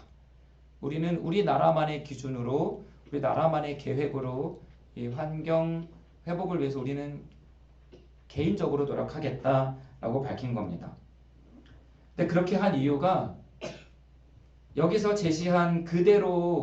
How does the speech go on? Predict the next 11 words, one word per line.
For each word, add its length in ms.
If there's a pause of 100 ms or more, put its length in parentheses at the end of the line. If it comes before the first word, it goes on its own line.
우리가 280
따라가다가는 1040
우리나라의, 920 (440)
어, 300
국익에 520
반한다라고 1000
하는 200
이유에서였어요. 800 (2500)
물론 340
미국이 400
자체적으로 1040